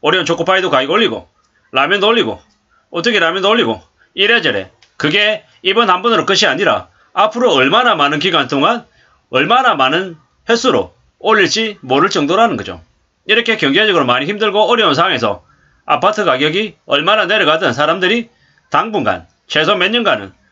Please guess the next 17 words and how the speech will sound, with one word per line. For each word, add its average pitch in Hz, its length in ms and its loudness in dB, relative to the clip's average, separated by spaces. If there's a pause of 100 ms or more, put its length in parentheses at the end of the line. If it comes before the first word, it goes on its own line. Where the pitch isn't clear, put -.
(200)
관심을 139 400 0
못 110 220 -2
가질 254 240 2
것 - 80 -2
같습니다. 90 340 -8
안 95 100 -6
가지는 147 300 -2
게 104 60 -6
아니고. 104 320 -8 (340)
그렇기 190 280 -2
때문에 175 300 0
지금 190 260 -2
현재 185 280 0
무리하게 170 600 -2 (320)
연끌하고 170 520 0
빚도 214 260 -4
해가지고 175 580 0